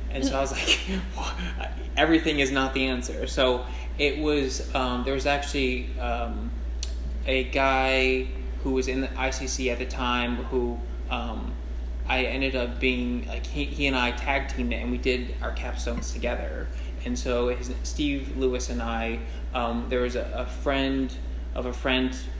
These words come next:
who had a small startup company called Completely Royal, and they did, um, men's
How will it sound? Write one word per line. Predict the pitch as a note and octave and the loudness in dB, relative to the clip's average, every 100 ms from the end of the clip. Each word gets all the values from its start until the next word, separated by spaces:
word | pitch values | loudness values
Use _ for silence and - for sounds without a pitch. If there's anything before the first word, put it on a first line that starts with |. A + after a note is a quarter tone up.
| - - - | -4 -4 -4
who | - C3+ C3 B2+ | 0 4 4 4
had | - B2+ | 0 -2
a | |
small | - C#3+ C3 C3 | 0 0 2 2
startup | - A#2+ A#2 - | 0 -2 -2 -4
company | A#2 A#2 A#2+ A#2+ A#2+ - | -4 -2 0 0 -2 -2
called | A#2+ A#2 A2+ | 0 0 -2
Completely | - - C3+ C3 | -4 0 2 2
Royal, | A#2+ A2+ G2+ A2 A2+ | 2 0 -2 -2 -2
and | B2 | 0
they | B2 B2 | 0 2
did, | C3 B2 A#2+ A#2+ - - - - - | 4 4 2 0 -4 -4 -4 -4 -2
um, | A#2 A#2 G#2+ A2 - - - - - - - - - - - | -2 -2 -4 -4 -4 -4 -4 -4 -4 -4 -4 -4 -4 -4 -2
men's | C3+ C3 C3 C3 C3+ C3+ B2 - | 0 4 4 4 4 2 2 -2